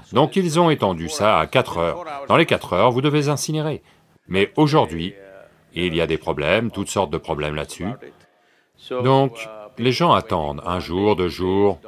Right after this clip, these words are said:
la fille est en Amérique, elle doit arriver, elle va arriver dans trois jours,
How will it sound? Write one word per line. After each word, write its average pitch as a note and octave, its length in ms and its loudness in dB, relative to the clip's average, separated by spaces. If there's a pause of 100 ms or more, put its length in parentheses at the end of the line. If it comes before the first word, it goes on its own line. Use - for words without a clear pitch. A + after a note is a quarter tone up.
la D#2+ 120 -2
fille F2 260 -4
est E2+ 100 -2
en F2 100 -2
Amérique, G2 540 0
elle F2 140 -4
doit E2+ 200 -2
arriver, F#2 560 2
elle D#2+ 100 -6
va E2 100 0
arriver F2 400 0
dans E2 180 -2
trois G2+ 240 -2
jours, G2 440 -4